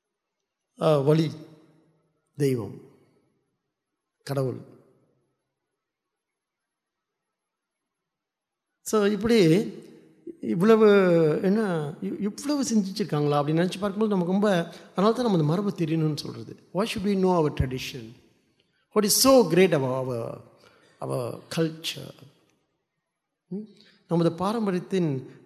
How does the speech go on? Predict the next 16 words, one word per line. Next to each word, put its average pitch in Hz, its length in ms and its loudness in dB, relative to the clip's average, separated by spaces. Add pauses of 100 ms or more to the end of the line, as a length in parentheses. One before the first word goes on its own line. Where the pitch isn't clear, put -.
அஹ், 165 280 -6
பெருமை 202 300 0
என்ன 175 200 2
பெருசா 147 320 -4
அப்படின்னு 135 580 -6
கேட்குறாங்க 135 400 -10
இல்லையா? 123 300 -12 (180)
நமது 151 180 -4
பண்பாட்டின், 175 720 -4 (540)
ஆ, 131 600 -4 (380)
என்ன 175 300 2
வெளிப்பாடு 151 640 0
என்ன 143 200 2
அப்படின்னு 135 280 -6
கேட்குறாங்க 135 380 -8
இல்லையா? 127 300 -10